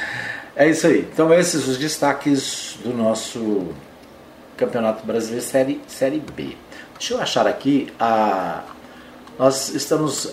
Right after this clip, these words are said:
em Goiás, né? A, a disputa é, é da divisão de acesso. Nós tivemos a Anapolina participando de dois jogos. A Anapolina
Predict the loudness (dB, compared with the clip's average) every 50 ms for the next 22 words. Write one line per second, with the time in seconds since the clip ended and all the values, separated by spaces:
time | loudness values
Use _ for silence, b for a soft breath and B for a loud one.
0 | -6 -4 -4 0 2 4 4 6 4 4 2 2 0 0 0 2 2 2 2 2
1 | 0 -2 -4 -6 -4 -4 -6 -6 -6 -6 -6 -6 -2 2 2 4 4 2 -2 -10
2 | -10 -6 -4 -4 -2 -2 -4 -4 -4 -4 -4 -4 -6 -6 -10 -14 -18 B B B
3 | B B B B B B B -20 -20 -20 -20 -20 -20 -20 -20 -20 -20 -20 -20 -20
4 | -20 -20 -20 -20 -20 -20 -20 -20 -20 -20 -20 -20 -20 -20 -20 -20 -20 -20 -20 -20
5 | -20 -20 -20 -20 -20 -20 -10 -4 2 2 2 2 2 0 0 0 0 -2 -2 -2
6 | -2 -2 -4 -6 -8 -10 -8 -8 -6 -4 -4 -4 -2 -2 -2 2 2 2 2 2
7 | 0 0 2 2 2 2 0 -2 -2 -2 -2 0 -2 0 2 2 2 2 0 -4
8 | -6 -8 -10 -6 -2 0 0 0 2 0 0 -2 0 0 0 0 2 0 2 2
9 | 0 0 0 -2 -4 -4 -2 -2 -4 -4 0 4 4 6 6 4 4 6 4 4
10 | 4 2 -2 -6 -8 -10 -8 -4 -2 0 6 6 6 6 6 2 2 0 0 0
11 | 0 -2 -2